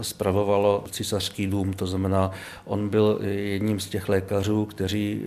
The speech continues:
v případě, že bylo něco příslušníků habsburského rodu, tak, tak byl povolán a rozhodoval. Mimo jiné také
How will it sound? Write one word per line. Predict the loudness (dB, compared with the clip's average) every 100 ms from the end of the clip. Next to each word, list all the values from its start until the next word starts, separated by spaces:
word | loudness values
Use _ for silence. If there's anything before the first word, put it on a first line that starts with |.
| -8
v | -6
případě, | -8 -2 0 2 2
že | 0
bylo | 0 0 0
něco | 0 -2 -2 0 0 -2
příslušníků | -2 -2 -2 -4 -4 -4 -2 -2
habsburského | -2 -4 -6 -6 0 2
rodu, | 2 0 -2
tak, | -2 -4
tak | 0 4
byl | 4
povolán | 4 4 6 8 8 6 2
a | 0 0 0
rozhodoval. | -2 0 2 2 2
Mimo | 2 4 6
jiné | 6 4
také | 2 0 2 2